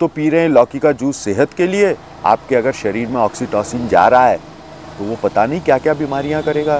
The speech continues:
रेनियल फेल्योर है, kidney फेल्योर है, उससे शर्तियाँ होने वाले हैं उससे। पेट की बीमारियां जितनी हम आज बात कर रहे हैं, heart की problems की हम जितनी बात कर रहे हैं, उनके पीछे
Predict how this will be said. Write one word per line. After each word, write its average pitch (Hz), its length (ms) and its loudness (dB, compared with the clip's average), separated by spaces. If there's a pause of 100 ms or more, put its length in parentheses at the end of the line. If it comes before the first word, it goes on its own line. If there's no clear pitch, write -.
(180)
रेनियल 98 340 0
फेल्योर 104 440 0
है, 123 160 2
kidney 113 380 -4
फेल्योर 95 440 -2
है, 127 120 0 (400)
उससे - 220 -6
शर्तियाँ 131 480 -4
होने 147 220 -6
वाले 90 260 -6
हैं 80 80 -10
उससे। - 340 -12 (1200)
पेट 113 240 2
की 139 100 -2
बीमारियां 107 540 0
जितनी 127 340 -6
हम 113 160 -4
आज 95 260 0
बात 82 220 0
कर 82 140 -4
रहे 87 220 -6
हैं, 139 160 -6
heart 90 240 0
की 117 140 -8
problems 90 500 -2
की 139 100 -6
हम 117 120 -8
जितनी 95 280 -10
बात 78 260 -4
कर 80 140 -8
रहे 101 140 -8
हैं, 202 100 -8 (460)
उनके 110 300 -2
पीछे 151 560 -2